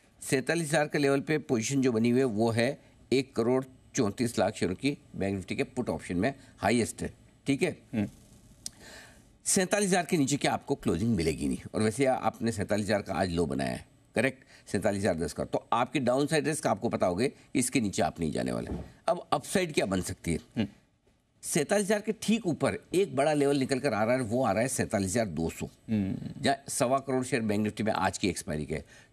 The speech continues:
Speaker 1: So, in fact, आप छोड़िए सैंतालीस हजार, सैंतालीस एक सौ पचास, सैंतालीस दो सौ पचास ही आपके लिए बहुत बड़ा support है, जो मैं आपको अभी ढाई बजे भी बा-, दो बजे भी बात कर रहा था। So, अब सैंतालीस एक सौ पचास, सैंतालीस दो सौ पचास की range में आते ही यहाँ खरीदारी आ जाएगी।
Speaker 2: हम्म।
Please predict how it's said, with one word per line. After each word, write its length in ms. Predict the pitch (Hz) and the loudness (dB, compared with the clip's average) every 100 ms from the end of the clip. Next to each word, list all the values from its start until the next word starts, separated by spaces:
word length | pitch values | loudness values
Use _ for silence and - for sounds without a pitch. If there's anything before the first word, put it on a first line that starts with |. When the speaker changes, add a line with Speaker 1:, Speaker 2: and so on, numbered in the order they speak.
| - | -4
Speaker 1:
So, 100 | 185 - - 131 | -4 -4 -4 0
in 100 | 143 | 0
fact, 260 | 208 196 | 0 0
आप 200 | 165 - | 0 -2
छोड़िए 340 | - - 160 180 | -2 0 2 2
सैंतालीस 460 | - 131 135 135 | 0 0 0 2
हजार, 280 | 117 104 135 - - _ | 2 2 0 -6 -20 _
सैंतालीस 580 | - 143 131 156 185 - - | -4 -2 0 2 0 -2 -2
एक 140 | 135 | -2
सौ 120 | - 139 | 0 -2
पचास, 340 | 131 139 151 | 0 0 0
सैंतालीस 380 | - 113 131 139 | -2 0 0 0
दो 180 | 104 117 | 0 0
सौ 140 | 143 | 0
पचास 500 | 110 113 127 117 - | -2 -2 0 0 2
ही 80 | 165 | 0
आपके 260 | 127 - | 0 -2
लिए 100 | 123 | 0
बहुत 200 | 107 95 | 0 0
बड़ा 200 | 98 139 | 2 0
support 380 | - 95 95 90 | 0 -2 -2 0
है, 140 | 117 123 - - | 0 -2 -8 -6
जो 100 | 107 | 0
मैं 80 | 110 | 0
आपको 200 | 95 - | 0 0
अभी 140 | 101 | -2
ढाई 180 | 98 90 | 0 2
बजे 140 | 90 95 | 2 2
भी 100 | 90 | 2
बा-, 160 | 90 | 0
दो 160 | 110 117 | 0 2
बजे 160 | 110 | 2
भी 60 | 117 | 2
बात 240 | 95 76 | 2 -2
कर 100 | - | -2
रहा 80 | 69 | -4
था। 180 | 65 - - - - | -4 -8 -10 -20 -6
So, 60 | - - | -4 0
अब 120 | 165 170 | -2 -2
सैंतालीस 560 | - 151 143 196 190 | -2 0 2 0 2
एक 80 | 185 | 0
सौ 140 | 180 | 0
पचास, 280 | 180 175 180 | 0 2 2
सैंतालीस 340 | - 147 156 165 | 0 0 0 2
दो 140 | 147 | 0
सौ 120 | 147 | 0
पचास 260 | 139 151 151 | -2 -2 0
की 80 | 147 | 2
range 140 | 139 | 2
में 120 | 143 | 2
आते 160 | 120 143 | 2 2
ही 40 | |
यहाँ 120 | 131 | 0
खरीदारी 400 | 120 92 87 80 | 0 0 2 2
आ 80 | 80 | 0
जाएगी। 340 | 55 60 58 60 | 0 -4 -4 -6
Speaker 2:
हम्म। 280 | - - | -8 -14